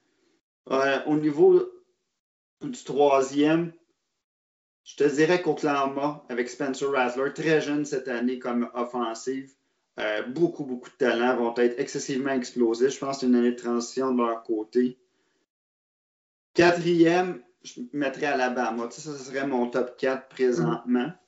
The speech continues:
Speaker 1: Et au niveau de la cinquième place, euh, honnêtement, euh, c'est dur. Il y a, il y a quand même plusieurs candidats, mais Georgia pourrait, euh, pourrait être cinquième, euh, en ce,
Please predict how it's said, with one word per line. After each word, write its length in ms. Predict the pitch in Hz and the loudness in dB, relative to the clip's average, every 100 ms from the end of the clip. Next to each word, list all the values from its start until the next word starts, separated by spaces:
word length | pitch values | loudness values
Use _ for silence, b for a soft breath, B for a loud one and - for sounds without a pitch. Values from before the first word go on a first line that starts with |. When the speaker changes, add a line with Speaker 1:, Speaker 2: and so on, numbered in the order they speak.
| _ _ _ _ _ _ _ _ _ _ _ _ _ - | _ _ _ _ _ _ _ _ _ _ _ _ _ 0
Speaker 1:
Et 40 | |
au 140 | 147 156 | 2 4
niveau 260 | 151 165 | 4 4
de 60 | 160 | 4
la 140 | 143 | 2
cinquième 560 | 135 139 135 135 127 123 | -2 -8 -10 -6 -6 -6
place, 480 | 131 131 143 143 127 | -6 -6 -6 -6 -4
euh, 420 | 117 113 113 110 - _ _ _ _ _ _ _ - | -2 -2 -4 -6 -10 _ _ _ _ _ _ _ -6
honnêtement, 760 | 143 147 135 - 143 147 147 | -4 -2 -4 -6 -4 -4 -2
euh, 380 | 123 110 110 107 - _ _ _ _ _ _ _ _ _ _ _ _ _ | -4 -6 -10 -12 -16 _ _ _ _ _ _ _ _ _ _ _ _ _
c'est 220 | - 143 | -2 0
dur. 160 | 127 123 | 2 2
Il 80 | 117 | 4
y 60 | |
a, 60 | 120 127 | 0 0
il 40 | |
y 60 | 143 | -2
a 60 | |
quand 160 | 156 151 | 0 0
même 220 | 175 170 | 2 0
plusieurs 540 | 151 147 151 147 151 | -2 -2 2 2 0
candidats, 800 | 151 139 135 120 120 131 143 - _ _ | -4 -6 -6 -4 0 0 0 -6 _ _
mais 760 | 127 123 113 110 113 113 113 - _ _ _ - | -4 -2 -2 -4 -4 -4 -6 -12 _ _ _ -16
Georgia 560 | 127 151 147 123 143 143 | 2 4 4 2 0 0
pourrait, 600 | 127 123 117 120 117 110 | 0 -2 0 2 2 2
euh, 220 | 107 104 104 _ _ _ _ - | -2 -4 -10 _ _ _ _ -4
pourrait 640 | 123 120 123 120 113 110 | -2 0 -2 -2 -2 -6
être 320 | 107 117 110 | -6 -2 -2
cinquième, 560 | - 113 101 107 107 104 | -4 -8 -8 -10 -10 -8
euh, 160 | 98 98 | -10 -6
en 140 | 107 | -6
ce, 240 | 101 - | -6 -10